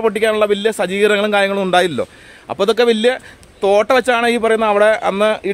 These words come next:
ഡാമൊക്കെ പണിയാൻ വേണ്ടിയിട്ട് അവിടെ പാറയൊക്കെ പൊട്ടിച്ചാണ് ചെയ്തത്. അപ്പോൾ അങ്ങനെയുള്ള വലിയ വലിയ സ്ഫോടക വസ്തുക്കൾ സൂക്ഷിക്കാൻ വേണ്ടി സുരക്ഷിതമായ ഒരു സ്ഥലം വേണമായിരുന്നു. ആ സമയത്ത് വലിയൊരു പാറ തുരന്ന് ഉണ്ടാക്കിയ ഒരു ഗുഹയാണ് ഈ തോട്ടാപ്പുര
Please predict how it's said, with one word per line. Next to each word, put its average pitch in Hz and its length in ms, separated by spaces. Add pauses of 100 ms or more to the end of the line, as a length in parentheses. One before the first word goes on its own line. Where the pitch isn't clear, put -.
ഡാമൊക്കെ 202 420 (320)
പണിയാൻ 185 260
വേണ്ടിയിട്ട് 180 280
അവിടെ 185 240
പാറയൊക്കെ 175 480
പൊട്ടിച്ചാണ് 165 420 (480)
ചെയ്തത്. 147 280 (100)
അപ്പോൾ 208 240
അങ്ങനെയുള്ള 262 300 (180)
വലിയ 196 200
വലിയ 233 220
സ്ഫോടക 196 380
വസ്തുക്കൾ 226 300 (440)
സൂക്ഷിക്കാൻ 196 420
വേണ്ടി 220 200
സുരക്ഷിതമായ 233 500
ഒരു - 100
സ്ഥലം 185 280
വേണമായിരുന്നു. 160 360 (600)
ആ 233 60 (100)
സമയത്ത് 226 360 (1160)
വലിയൊരു 233 460 (100)
പാറ 190 300 (100)
തുരന്ന് 220 280
ഉണ്ടാക്കിയ 185 300
ഒരു 196 80 (600)
ഗുഹയാണ് 180 480
ഈ - 20 (140)
തോട്ടാപ്പുര 185 540